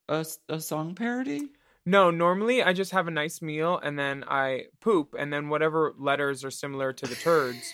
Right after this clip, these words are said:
Speaker 1: <laughs>
Speaker 2: I write a line like that. I'm like, "Okay, we'll do, we'll do a G. That looks like a G." Um, yes, I write a little bit. I
Speaker 1: <laughs> In
Speaker 2: definitely
Speaker 1: the
Speaker 2: write.
Speaker 1: key of G.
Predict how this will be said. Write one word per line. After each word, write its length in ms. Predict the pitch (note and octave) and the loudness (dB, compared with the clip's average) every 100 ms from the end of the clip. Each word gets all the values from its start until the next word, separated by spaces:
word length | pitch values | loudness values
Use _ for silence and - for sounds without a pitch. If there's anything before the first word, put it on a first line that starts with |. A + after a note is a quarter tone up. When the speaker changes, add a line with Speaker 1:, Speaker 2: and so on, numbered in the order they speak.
| - | -16
Speaker 1:
<laughs> 200 | - - | -20 0
Speaker 2:
I 460 | C3+ C3 B2+ B2 - - | 4 6 6 0 -4 -4
write 240 | C3+ C#3 | 2 4
a 40 | C3+ | 4
line 500 | C3 C3 C3 B2+ C3 _ | 4 4 2 -4 -12 _
like 220 | C3 B2+ | -6 -2
that. 320 | C3+ B2 A#2 - | 2 2 0 -4
I'm 160 | C3+ | -4
like, 160 | C3+ C3+ | 0 2
"Okay, 220 | E3 D#3+ | 2 2
we'll 160 | C3 C3 | -2 -4
do, 180 | B2+ C3 | -10 -10
we'll 100 | C3+ | -8
do 180 | C3+ B2+ | -6 -6
a 60 | |
G. 340 | B2 C3+ A#2 A#2 | -4 -4 -4 -4
That 140 | C3+ | -4
looks 140 | C3+ B2 | -4 -8
like 80 | A2+ | -10
a 60 | |
G." 280 | A2 A#2 C3 _ _ - - _ | -10 -12 -14 _ _ -20 -20 _
Um, 360 | D3 C#3+ C#3+ - | 2 2 2 0
yes, 280 | F#3 F#3 E3+ | 4 4 6
I 80 | G3 | 4
write 220 | G#3 F3+ | 6 6
a 60 | D#3 | 6
little 220 | C#3+ C3+ | 4 2
bit. 220 | B2 A#2+ | 0 -2
I 60 | C3+ | 0
Speaker 1:
<laughs> 20 | |
In 60 | |
Speaker 2:
definitely 280 | C#3+ C#3+ - | 2 0 -2
Speaker 1:
the 60 | A2+ | -2
Speaker 2:
write. 200 | B2 A#2 | 0 0
Speaker 1:
key 180 | G2+ F2+ | 0 -2
of 160 | E2+ | -4
G. 540 | F#2 F#2 E2 D#2 D2+ | -6 -4 -2 -4 -8